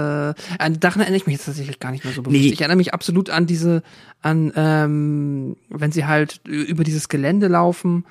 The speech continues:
Speaker 2: Ja.
Speaker 1: und dann halt dort diesen Comic sehen, wo, also Comic ist halt irgendwie auch, aber diesen, ja, diese Bilder sehen, wo halt nach und nach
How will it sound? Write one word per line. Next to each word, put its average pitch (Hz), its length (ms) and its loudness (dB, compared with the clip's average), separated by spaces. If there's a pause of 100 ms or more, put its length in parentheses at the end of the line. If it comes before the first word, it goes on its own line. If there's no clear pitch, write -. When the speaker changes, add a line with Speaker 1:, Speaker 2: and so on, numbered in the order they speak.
(160)
Speaker 2:
Ja. 113 220 2
Speaker 1:
und 147 220 -6
dann 143 160 0
halt 139 320 -2 (160)
dort 143 380 0
diesen 143 200 -2
Comic 143 340 -2
sehen, 143 380 -2
wo, 139 160 2
also 131 300 -4
Comic 131 300 -6
ist - 120 -10
halt - 160 -10
irgendwie 135 220 -12
auch, - 180 -10
aber 135 160 -6
diesen, 139 320 -6 (460)
ja, 127 80 -6
diese 127 200 -4
Bilder 151 380 4
sehen, 139 320 2
wo 131 80 2
halt 135 140 0
nach 135 180 -2
und 143 100 -2
nach 135 300 0